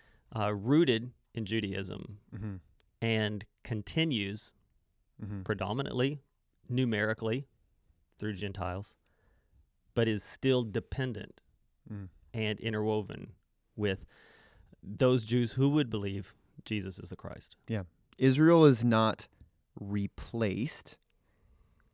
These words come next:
Speaker 2: The true Israel, the, the remnant that is
Speaker 1: Mm-hmm.
Speaker 2: preserved, that has been called out by God, um,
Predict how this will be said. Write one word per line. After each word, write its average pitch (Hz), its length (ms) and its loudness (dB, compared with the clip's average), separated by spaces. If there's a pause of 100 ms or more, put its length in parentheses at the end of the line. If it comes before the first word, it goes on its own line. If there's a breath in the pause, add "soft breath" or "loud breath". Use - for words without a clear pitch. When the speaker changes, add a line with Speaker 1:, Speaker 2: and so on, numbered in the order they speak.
Speaker 2:
The 113 80 -2
true 151 500 6
Israel, 92 560 0
the, 95 140 -2
the 92 160 0
remnant 113 680 2 (140)
that 101 140 -2
is 95 100 -2
Speaker 1:
Mm-hmm. 98 120 -14 (140)
Speaker 2:
preserved, 101 600 0
that 104 60 0
has 92 100 -2
been 90 180 -6
called 92 300 -2
out 92 120 -2
by 92 160 -2
God, 90 360 -4 (640)
um, 87 480 -2